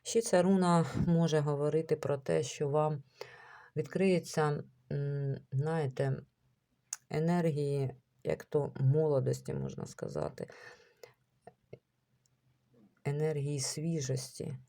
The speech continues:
молодості, яскравості. Так. Так, дійсно, це буде, це буде з часом,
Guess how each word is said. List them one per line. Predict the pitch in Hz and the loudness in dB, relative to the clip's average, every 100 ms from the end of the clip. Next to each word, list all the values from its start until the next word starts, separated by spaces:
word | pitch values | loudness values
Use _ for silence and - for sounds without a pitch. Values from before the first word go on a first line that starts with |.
| _ _ | _ _
молодості, | - 147 165 147 135 127 - 139 | -2 0 2 0 -2 -4 -4 0
яскравості. | 160 - - 139 127 120 131 - 139 - - - - - - - - - - - - - - - | 0 0 -4 0 2 2 -2 -6 -8 -8 -14 -20 -20 -20 -20 -20 -18 -20 -8 -8 -8 -14 -12 -10
Так. | 156 - - - - - - - - - - _ _ _ _ _ - _ _ - - - - _ _ - - - 311 - _ _ _ - _ | -8 -10 -12 -18 -20 -20 -14 -14 -14 -18 -20 _ _ _ _ _ -20 _ _ -12 -2 -2 -4 _ _ -20 -20 -20 -20 -20 _ _ _ -20 _
Так, | - 165 | -14 -12
дійсно, | 156 196 - 170 | -6 -8 -4 -6
це | - 180 | -4 -6
буде, | 170 160 175 165 165 151 - - - - - - - - - - _ _ _ _ _ _ _ _ _ _ _ _ | -6 -4 -6 0 0 -2 -10 -18 -16 -18 -20 -20 -20 -20 -20 -20 _ _ _ _ _ _ _ _ _ _ _ _
це | - - 202 | -10 0 0
буде | 165 175 190 165 | 2 -2 2 2
з | 160 - | 2 -4
часом, | - 180 170 - 147 143 131 | 0 2 2 0 -2 0 -2